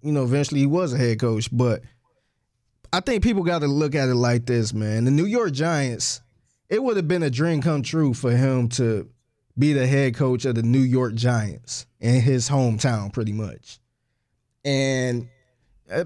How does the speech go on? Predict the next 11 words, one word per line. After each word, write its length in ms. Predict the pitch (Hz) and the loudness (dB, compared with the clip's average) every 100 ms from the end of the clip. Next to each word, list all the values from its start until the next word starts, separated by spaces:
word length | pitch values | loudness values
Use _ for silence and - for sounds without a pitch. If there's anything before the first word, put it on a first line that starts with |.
| - | -4
imagine 460 | 185 202 277 254 | -2 -2 -2 -2
how 160 | 247 233 | -2 -2
that 180 | 220 190 | -2 -2
feel 300 | 208 220 196 | -2 0 0
to 80 | 160 | 0
get 200 | 185 160 | 0 -2
a 60 | |
text 600 | 120 214 185 - - - _ _ _ _ _ _ _ | -2 -2 -2 -6 -8 -8 _ _ _ _ _ _ _
from 380 | - 180 160 147 | -4 -2 0 2
one, 200 | 160 160 | 2 0
and, 260 | 151 143 | 0 -4